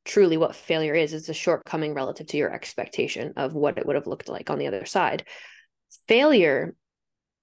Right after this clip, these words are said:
is talking yourself out of the game before you even walk into the arena. It's like,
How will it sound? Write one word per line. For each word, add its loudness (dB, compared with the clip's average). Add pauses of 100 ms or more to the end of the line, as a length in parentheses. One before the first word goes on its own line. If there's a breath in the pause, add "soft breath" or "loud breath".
(160)
is 4 (140)
talking 2
yourself 4
out 4
of 2
the -4
game 2
before -2
you 2
even -2
walk -2
into -12
the -6
arena. -6 (200)
It's 0
like, 2